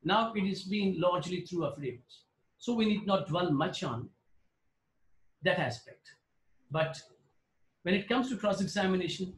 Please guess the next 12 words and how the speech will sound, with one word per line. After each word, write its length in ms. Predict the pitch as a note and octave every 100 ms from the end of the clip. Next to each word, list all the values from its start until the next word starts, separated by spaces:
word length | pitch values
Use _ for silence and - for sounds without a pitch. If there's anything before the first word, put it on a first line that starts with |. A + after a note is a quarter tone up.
| _ -
you 80 |
know, 80 | G#3
it's 180 | A#3 A#3
a 40 | A3
very 120 | C#4
fascinating 640 | - G3+ G3 G#3 F3+ D3+ A#2
one. 160 | - _ _ _ _ -
It's 140 | F#3
a 40 | A3 G3+
mind 240 | A3+ A#3
game 220 | G3 F#3+ D3+
rather. 280 | B2 -